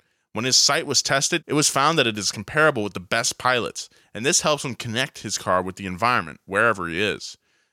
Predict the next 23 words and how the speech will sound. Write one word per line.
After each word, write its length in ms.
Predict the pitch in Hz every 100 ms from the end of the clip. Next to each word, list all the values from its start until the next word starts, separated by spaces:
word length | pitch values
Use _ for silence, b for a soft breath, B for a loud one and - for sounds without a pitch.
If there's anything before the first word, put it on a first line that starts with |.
| _
Doctor 300 | 143 180 196
Mark 280 | 170 165 -
also 360 | 147 214 - 175
suggested 500 | 143 113 107 - 107
that 160 | 107
Sebastian's 640 | - 101 117 123 - 113 -
early 380 | 123 151 170 156
career 400 | 120 127 113 113
as 160 | - 101
a 60 | 98
gymnast 760 | 87 101 185 226 73 - - _ _
helped 240 | - 147 -
develop 360 | 117 120 113
his 140 | 120 104
incredible 480 | 98 - 139 139
coordination 800 | 120 - 117 104 104 98 104 95 - _ _
and 220 | 95 101 95
overall 420 | 123 135 127 110
visual 460 | 90 82 113 113 104
perception. 560 | - 98 120 104 95 - B B
I 140 | 113
will 280 | 127 139 208
say 360 | - - 165